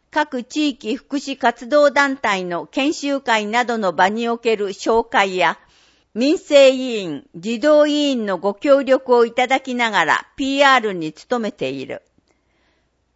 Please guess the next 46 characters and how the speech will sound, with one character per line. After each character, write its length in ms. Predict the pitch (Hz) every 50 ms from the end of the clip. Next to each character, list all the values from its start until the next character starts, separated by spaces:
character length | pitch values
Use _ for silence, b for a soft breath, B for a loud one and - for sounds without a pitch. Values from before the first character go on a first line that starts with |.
| _ _ _
今 260 | - 277 277 277 262
後 120 | 254 254
認 260 | 247 247 254 269 277 269
知 200 | - 285 311 302
症 280 | - 302 277 277 285
高 240 | 285 - 294 285 285
齢 220 | 269 269 254 -
者 160 | - - 220 196
が 140 | 185 185
増 220 | 180 196 226 254 262
加 180 | - 277 302
し 100 | - -
て 100 | - 254
い 80 | 254 254
く 180 | - - 254 -
こ 140 | - 247
と 140 | 247 262 254
が 140 | 233 202 185
予 120 | 185 180
想 280 | - - - 254 254 311
さ 180 | - - 233 220
れ 140 | 240 247
る 120 | 214 240 240
中 320 | 233 240 240 - 208 170
で、 240 | 170 170 151 - b b b b b b b b b b _
小 120 | - 214 202
型 320 | 240 285 311 - 285 262
の 260 | 247 247 240 220 - - 196
ジ 200 | 180 214 269 294
ー 120 | - -
ピ 240 | - 294 294 285 285
ー 40 | 285
エ 40 | - -
ス 120 | - 269
機 160 | - 294 262
器 140 | - 277 240
の 160 | 220 190 175
購 300 | - - - 269 277 285
入 240 | 277 262 277 285 294
補 120 | - 349
助 180 | 277 226 254 233
に 160 | 233 220 233
つ 140 | - - 262
い 140 | 247 247 -
て 160 | _ 190 185
は、 240 | 180 170 156 156